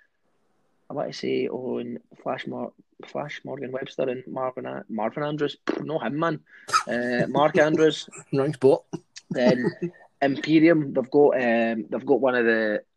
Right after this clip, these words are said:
Speaker 1: <sighs> honestly, my mind has gone blank. They've got one of the, it's not the Grizzled Young Vets, so it must be Mar-, I th-, I think it's actually Flash Morgan Webster. They've got him in the, the Tree of Woe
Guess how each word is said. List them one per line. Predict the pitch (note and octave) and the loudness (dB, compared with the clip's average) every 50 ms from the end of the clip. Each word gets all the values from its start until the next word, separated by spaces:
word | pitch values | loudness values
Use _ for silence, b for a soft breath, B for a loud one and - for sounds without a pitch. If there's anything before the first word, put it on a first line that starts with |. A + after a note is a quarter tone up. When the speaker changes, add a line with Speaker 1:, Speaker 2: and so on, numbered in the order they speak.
| _ _ _ _ _ _ _ - | _ _ _ _ _ _ _ -12
Speaker 1:
<sighs> | - - - - - _ _ _ _ _ _ _ - - | -12 -12 -12 -14 -16 _ _ _ _ _ _ _ -10 -8
honestly, | A#2 B2+ A#2+ - - C3 B2+ - - _ - | -8 -8 -8 -8 -8 -10 -10 -12 -14 _ -12
my | B2 A#2+ | -10 -10
mind | A#2+ B2 C3+ C3+ B2 | -8 -8 -8 -6 -6
has | A2+ G#2+ | -8 -6
gone | - A2 A2+ A2+ A2 | -4 -4 -4 -4 -4
blank. | G2+ G#2+ A#2 C#3 - - b b b b b b | -6 -6 -6 -8 -8 -12 b b b b b b
They've | C3+ C3+ C3 | -6 0 4
got | E3 E3+ G#2 | 4 4 6
one | B2 C#3+ C#3+ C#3 | 6 4 4 4
of | - - C#3 C3 C3 A#2+ - B2+ A#2 - | 2 0 0 0 -2 -4 -8 -12 -14 -12
the, | B2 C3 B2+ A#2+ A#2+ A#2+ A#2 A#2 A#2+ A#2 - - _ _ _ _ _ _ _ _ _ _ _ _ _ _ _ _ _ _ _ _ - - _ _ _ _ _ _ _ | -10 -6 -4 -4 -2 -2 -2 -2 -2 -4 -6 -8 _ _ _ _ _ _ _ _ _ _ _ _ _ _ _ _ _ _ _ _ -20 -20 _ _ _ _ _ _ _
it's | - B2+ - - | -14 -12 -10 -8
not | C#3 D3+ | -6 -6
the | D#3 C3 | -4 -4
Grizzled | B2 A#2 B2 A#2+ | -6 -6 -4 -4
Young | A#2 A2+ | -2 0
Vets, | C3+ D3+ D#3+ D#3+ C#3+ C3 | 0 0 0 0 -2 -2
so | D3 | -2
it | C#3 | -2
must | D#3 E3 - - | -2 -2 0 2
be | E3+ D#3+ D3+ D3+ D3 C#3 B2+ - - | 2 4 4 4 2 0 -2 -4 -4
Mar-, | A2+ A2+ A2+ B2 A#2 - - | -2 0 2 2 2 0 -2
I | - A2+ - | -6 -4 0
th-, | - | 2
I | - B2 | 2 2
think | - F3+ F#3+ F#3 - | 4 2 2 4 2
it's | E3+ D3+ D#3 | 2 4 4
actually | B2+ G#2+ - - C#3 B2+ | 2 2 2 0 -4 -4
Flash | A#2 - - C3+ A#2 - - | -4 -4 -2 -2 -2 -2 -4
Morgan | C3 C3 - A#2+ B2+ | -6 -8 -8 -8 -8
Webster. | C3 - D3 | -6 -6 -4
They've | C3+ C#3+ | -2 -2
got | D#3+ B2 | -2 -2
him | B2+ | -2
in | C#3 C3 B2 | -4 -8 -6
the, | - A#2+ A#2 - | -4 -4 -4 -4
the | A2 | -6
Tree | - - - D3+ | -8 -4 -2 -2
of | C#3+ C3 C3 | -2 -2 -2
Woe | C3+ D3 E3 E3+ D#3+ | 2 4 4 4 4